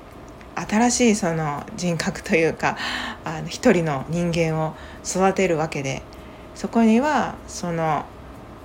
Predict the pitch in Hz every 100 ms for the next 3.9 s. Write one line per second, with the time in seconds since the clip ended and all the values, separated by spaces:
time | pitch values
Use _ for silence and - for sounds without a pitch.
0 | - - - 196 180 175 175 165 - -
1 | - - - 339 311 170 - - - 147
2 | - - - - - - - - 170 160
3 | 175 165 165 185 - 165 143 147 -